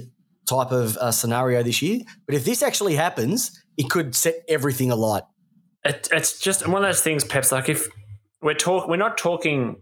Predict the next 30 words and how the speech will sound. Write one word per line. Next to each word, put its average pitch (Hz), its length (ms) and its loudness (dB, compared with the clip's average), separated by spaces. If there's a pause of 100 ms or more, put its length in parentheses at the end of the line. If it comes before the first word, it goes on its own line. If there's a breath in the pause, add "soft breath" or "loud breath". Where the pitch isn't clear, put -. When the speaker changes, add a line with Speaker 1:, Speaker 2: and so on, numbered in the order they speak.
(120)
Speaker 2:
we're 127 80 2
not 156 220 0
talking, 135 680 0
you 120 180 0
know, 101 220 2
eighty 113 220 2
thousand 110 420 0
dollar 101 260 4
a 101 60 2
year 98 240 0
for - 160 -8
the 95 140 2
average 95 300 0
Australian 90 460 2
wage. 80 260 0
Like, 95 140 0
we're 139 80 0
not 202 160 0
talking 135 360 0
those 110 180 0
sort 104 100 2
of - 60 -6
figures. 98 200 0
We're 175 120 2
talking 208 320 -2
hundreds 123 580 2
of 110 80 -4
thousands 104 480 0
of 92 100 0
dollars 90 560 0